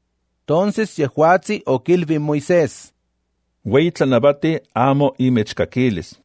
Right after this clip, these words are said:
Speaker 2: Para ihko velis nikinchivas okachi miekeh tetzavimeh itech tlali de Egipto."
Speaker 1: Moisés ivan Aarón okinchihkeh nochtin ninmen tetzavimeh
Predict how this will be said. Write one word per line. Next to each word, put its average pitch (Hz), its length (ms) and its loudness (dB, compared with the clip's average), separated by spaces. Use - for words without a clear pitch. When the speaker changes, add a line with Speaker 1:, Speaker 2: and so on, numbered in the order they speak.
Speaker 2:
Para 113 200 2
ihko 143 300 0
velis 131 500 -2
nikinchivas 117 920 -2
okachi 113 420 -2
miekeh 113 420 -2
tetzavimeh 113 680 0
itech 117 480 -6
tlali 101 420 0
de 98 160 -2
Egipto." - 500 -8
Speaker 1:
Moisés 180 580 -2
ivan 160 300 0
Aarón 180 460 2
okinchihkeh 147 800 -2
nochtin 175 500 -2
ninmen 190 340 -2
tetzavimeh 165 840 0